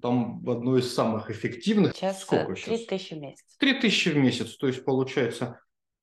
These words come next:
Speaker 1: трынь-трынь, тридцать шесть тысяч
Speaker 2: Да.
Speaker 1: в год. В пересчете от всех там тех этих кайфов, как я их называю, которые фонд получает,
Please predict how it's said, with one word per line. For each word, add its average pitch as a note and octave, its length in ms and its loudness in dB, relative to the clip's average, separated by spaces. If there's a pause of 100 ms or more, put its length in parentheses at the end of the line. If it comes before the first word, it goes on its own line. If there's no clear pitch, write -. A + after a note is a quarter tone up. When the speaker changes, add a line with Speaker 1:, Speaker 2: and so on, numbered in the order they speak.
(320)
Speaker 1:
трынь-трынь, E3+ 640 2
тридцать D3 340 -6
шесть - 320 -2
тысяч C3 240 -2
Speaker 2:
Да. D#3+ 160 2
Speaker 1:
в - 20 0
год. A#3+ 320 4 (120)
В - 80 -20
пересчете D#3+ 640 -2
от C3+ 160 -2
всех D#3+ 320 -6
там C3 240 -4
тех C3+ 220 -4
этих C3 280 -8
кайфов, G3 500 -2 (280)
как C3 220 -6
я B2+ 120 2
их B2 120 -8
называю, A#2+ 540 0
которые A2+ 500 -4
фонд A2+ 340 -8
получает, A2 640 -6